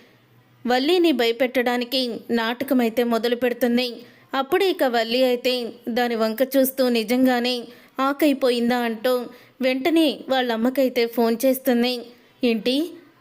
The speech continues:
నర్మద ఉంగరం ఆకైపోయిందా?" అని అంటూ ఉంటుంది భాగ్యం ఆశ్చర్యంగా. "అవునే అమ్మా, ఆ ఉంగరం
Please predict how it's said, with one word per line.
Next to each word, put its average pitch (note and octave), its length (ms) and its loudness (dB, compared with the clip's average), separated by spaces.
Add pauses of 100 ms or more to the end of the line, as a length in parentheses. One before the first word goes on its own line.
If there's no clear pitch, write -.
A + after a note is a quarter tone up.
(260)
నర్మద A3+ 380 0
ఉంగరం B3+ 460 2 (380)
ఆకైపోయిందా?" C4 840 0 (180)
అని C#4 200 2
అంటూ A3 360 0
ఉంటుంది A#3+ 460 0
భాగ్యం A3+ 500 -2
ఆశ్చర్యంగా. A#3+ 720 0 (400)
"అవునే A#3 280 2
అమ్మా, A#3 420 2 (1040)
ఆ A#3+ 120 0
ఉంగరం A3+ 500 0